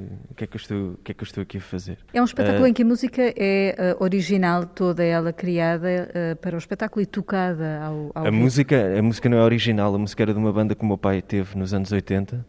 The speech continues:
Speaker 1: É uma espécie de homenagem que eu faço, porque quando comecei a pensar no espetáculo, um dos meus primeiros problemas foi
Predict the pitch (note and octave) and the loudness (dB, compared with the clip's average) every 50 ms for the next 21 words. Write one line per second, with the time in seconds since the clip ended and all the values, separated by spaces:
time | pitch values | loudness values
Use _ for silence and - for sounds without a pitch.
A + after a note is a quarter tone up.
0 | _ - - F2 F2+ F#2 G2 - - - G2 - - G#2+ F#2 G2+ G2 F#2+ F#2+ G2+ | _ -12 -8 -6 -6 -6 -6 -6 -4 -4 -4 -2 -2 0 0 2 2 2 2 0
1 | G#2 G2 G#2 A2+ A#2 - - F#2 - - F#2 G2 A2+ - - - - - - A#2 | 0 0 -2 -4 -6 -6 -8 -8 -6 -4 -4 -4 -4 -6 -12 -20 -20 -10 -6 -6
2 | A2 - - A#2 A#2+ A#2 A2+ A2 - - A2 A2 A2 A2+ A2 - A#2 A#2 - - | -6 -2 0 2 4 4 4 2 2 2 2 2 2 0 -2 -2 -4 -4 -2 0
3 | A#2 G#2+ - A2+ - - A2 A2 A2+ - - A#2 A2 - A2+ A2+ A2+ - A#2+ A#2+ | 0 0 0 -2 -2 -2 -2 -2 -4 -4 -2 -2 0 2 2 0 0 -2 -4 -4
4 | A#2+ - - E2 - - A2 A#2 A#2 A2 A2 G#2 A#2+ B2 A2+ - - A#2+ A2+ A#2+ | -4 -4 -6 -8 -10 -8 -6 -4 -2 -2 -2 2 2 2 2 2 0 0 2 2
5 | A#2 A2 - - A2+ G#2+ A#2 A#2 A#2 A#2 - - - A#2 A2+ A2 A2 G#2+ A2+ A2 | 2 2 0 -2 -2 0 0 0 0 -2 -4 -6 -4 -4 -2 -2 -2 -4 -6 -8
6 | G#2+ | -10